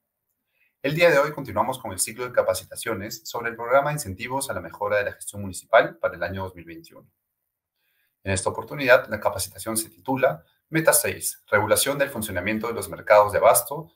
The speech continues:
para la prevención y contención del covid diecinueve. La meta seis está a cargo del Ministerio de Salud y consiste en implementar veinte medidas de salubridad en los mercados de abasto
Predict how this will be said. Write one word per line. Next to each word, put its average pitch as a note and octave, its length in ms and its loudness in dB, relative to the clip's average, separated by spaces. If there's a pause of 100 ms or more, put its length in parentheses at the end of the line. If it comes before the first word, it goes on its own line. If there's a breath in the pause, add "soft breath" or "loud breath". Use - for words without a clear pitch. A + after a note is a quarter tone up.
(100)
para B2+ 200 4
la B2 160 0
prevención A#2+ 500 -2
y D#3+ 60 -8
contención A#2 480 -6
del A2 120 -6
covid G2+ 240 -6
diecinueve. - 520 -12 (1600)
La - 80 4
meta E3+ 420 6
seis C#3+ 340 0
está - 200 -4
a G#2+ 100 2
cargo A2+ 300 0
del A2+ 140 -6
Ministerio F#2+ 340 -12
de F#2+ 60 -8
Salud B2 360 -10 (300)
y - 60 -20
consiste D#3+ 500 0
en E3 140 -4
implementar G#2+ 580 0
veinte D3+ 320 -4
medidas A#2+ 520 -6
de G2+ 80 -10
salubridad F#2 640 0
en G#2 80 -14
los F#2 160 -12
mercados A2 480 4
de G2 60 -4
abasto A#2+ 440 0